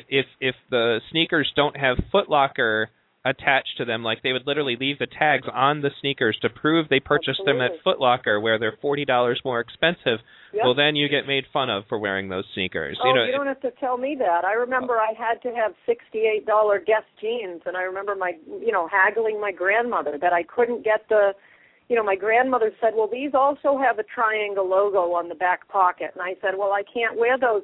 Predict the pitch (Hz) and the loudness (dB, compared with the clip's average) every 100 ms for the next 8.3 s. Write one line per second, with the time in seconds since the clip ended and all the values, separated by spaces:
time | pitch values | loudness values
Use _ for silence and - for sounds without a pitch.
0 | - 185 180 202 190 190 - - 214 190 | -4 -8 -6 -6 -4 -4 -6 -6 -4 0
1 | 220 277 - _ _ _ - 127 131 120 | 0 0 -6 _ _ _ -4 2 4 4
2 | 117 185 180 185 214 202 202 202 214 208 | 0 -4 -4 -4 -2 -2 -2 -2 -2 0
3 | 214 254 254 202 180 175 185 185 190 190 | 0 0 0 0 0 0 -2 -2 -2 -6
4 | 190 180 180 220 254 190 175 180 170 190 | -8 -8 -4 -4 -4 -6 -6 -2 0 0
5 | 214 277 262 226 185 233 277 262 190 196 | 2 0 -2 -6 -2 0 0 -2 -2 -4
6 | 190 185 202 190 190 185 180 190 - 202 | -2 0 2 2 2 2 2 -6 -6 -6
7 | 196 196 190 180 185 202 196 - 165 202 | -4 -4 -6 -2 0 0 -2 -10 -6 0
8 | 262 196 160 | 2 2 0